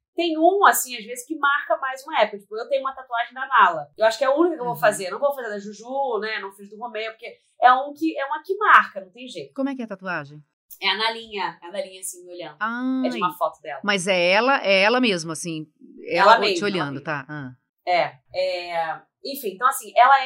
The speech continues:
Speaker 1: é especial. Ela tem esse lugar, assim, que é meio unanimidade entre todo mundo que conhece. Então, de-, desde cedo, por exemplo, displasia é uma coisa muito comum em Golden, né? Meio que da raça, assim, a gente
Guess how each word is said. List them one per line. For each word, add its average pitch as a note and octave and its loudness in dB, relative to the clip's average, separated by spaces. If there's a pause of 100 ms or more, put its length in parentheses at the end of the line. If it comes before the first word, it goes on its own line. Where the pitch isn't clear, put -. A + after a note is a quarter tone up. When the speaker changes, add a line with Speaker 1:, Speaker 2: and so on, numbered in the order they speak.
Speaker 1:
é D4 -2
especial. A#3 0
Ela D#3 -14
tem F#3+ -14
esse G3+ -10
lugar, F3 -4
assim, E3+ -14 (500)
que E3 -12
é E3 -10
meio F3+ -10
unanimidade G3 -8
entre F#3 -20
todo F#3+ -10
mundo F#3+ -20
que G3 -20
conhece. F3+ -6 (200)
Então, D4+ -4
de-, - -10
desde F4 -2
cedo, C#4 -4
por B3 -4
exemplo, G3 -8
displasia A#3+ -2
é - -4
uma G3 -6
coisa A3+ -10
muito D4+ -2
comum C4+ 0
em C4+ -16
Golden, G#3 -2
né? G#3 -6
Meio G3+ -16
que - -20
da A#3+ 0
raça, A3+ 0
assim, D#3+ -14
a D#3 -20
gente F#3+ -20